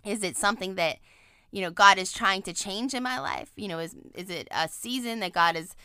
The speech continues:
separating me from these people, from this relationship? Is God wanting to work something in this situation? Or is it something within me that needs to change? Is it something within me that I need to adjust?" And, you know, ninety-nine percent of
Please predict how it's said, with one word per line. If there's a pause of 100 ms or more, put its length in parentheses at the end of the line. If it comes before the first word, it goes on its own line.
(200)
separating
me
from
these
people,
from
this
relationship?
Is
God (280)
wanting
to
work
something
in
this
situation?
Or
is
it
something
within
me (460)
that
needs
to
change?
Is
it
something
within
me
that
I (320)
need
to
adjust?"
And, (260)
you
know,
ninety-nine
percent
of